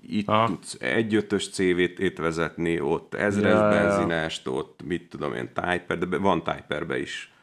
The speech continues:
Speaker 1: Felmész a
Speaker 2: Mhm.
Speaker 1: honda pont hu-ra, ott írja külön az autóra, hogy melyiket melyik kereskedésbe tudod kipróbálni fixen.
Speaker 2: Ja, ja.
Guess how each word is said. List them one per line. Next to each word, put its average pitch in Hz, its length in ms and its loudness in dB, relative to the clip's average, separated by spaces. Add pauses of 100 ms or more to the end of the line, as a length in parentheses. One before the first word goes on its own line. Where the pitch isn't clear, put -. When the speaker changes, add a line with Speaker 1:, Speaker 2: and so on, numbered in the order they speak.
(140)
Speaker 1:
Felmész 95 240 2
a 113 60 2
Speaker 2:
Mhm. 117 80 4
Speaker 1:
honda 98 240 2
pont 92 240 -2
hu-ra, 104 200 4
ott 101 220 0 (440)
írja 87 600 4
külön 90 260 4
az 82 120 2
autóra, 80 460 2
hogy 78 160 2
melyiket 82 420 0
melyik 76 220 -2
kereskedésbe 73 680 -2
tudod - 280 -6
kipróbálni 58 560 -6
fixen. - 400 -8
Speaker 2:
Ja, 107 120 6
ja. 101 320 2